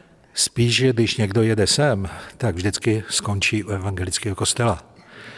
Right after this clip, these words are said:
On totiž ten kostel měl věž o dvě patra vyšší a v devatenáctém století, tak asi ve tři čtvrtě toho století, tak, eh,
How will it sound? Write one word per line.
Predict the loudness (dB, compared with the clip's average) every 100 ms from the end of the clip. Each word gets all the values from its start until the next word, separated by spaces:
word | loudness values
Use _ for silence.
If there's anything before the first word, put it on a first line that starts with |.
| -20 -20 _
On | -4
totiž | 2 2 2 0
ten | -2 -2
kostel | -2 0 2 2 2 -2
měl | 0 2 4
věž | 2 2 -2 -2
o | -2
dvě | 0 0 0
patra | -4 -6 -6 -4 -4 -6 -10 -20 -4
vyšší | -2 0 0 0 -2 -8 -14 -20 -20 -20 -20 -18 0
a | 2 4 2 0 -8
v | -12 -4
devatenáctém | -2 0 0 0 -2 -4
století, | -4 0 0 0 -4 -6 -6 -10
tak | -10 -8 -6
asi | -4
ve | -4
tři | -6 -8
čtvrtě | -8 -8 -6 -6 -8 -20 -20 -20 -20 -2
toho | 0
století, | 2 2 2 2 0 0 -2 -6 -20 -20 -20 -20 -20 -20 _
tak, | 0 0 2
eh, | 2 4 2 0